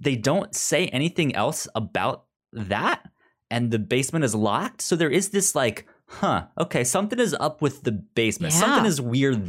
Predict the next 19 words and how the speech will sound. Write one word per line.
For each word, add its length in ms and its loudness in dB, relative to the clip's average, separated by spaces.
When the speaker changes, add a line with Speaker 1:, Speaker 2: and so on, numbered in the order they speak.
Speaker 1:
there." 400 -2
And 80 -6
in, 120 -4
in 180 -2
the 60 2
back 320 -4
of 40 -4
my 120 -2
mind, 340 0
that 160 -4
was, 160 -6
like, 220 -2
all 560 0
I 100 -4
knew 460 0
about 540 0
it. 200 0
And 220 -2
then 440 0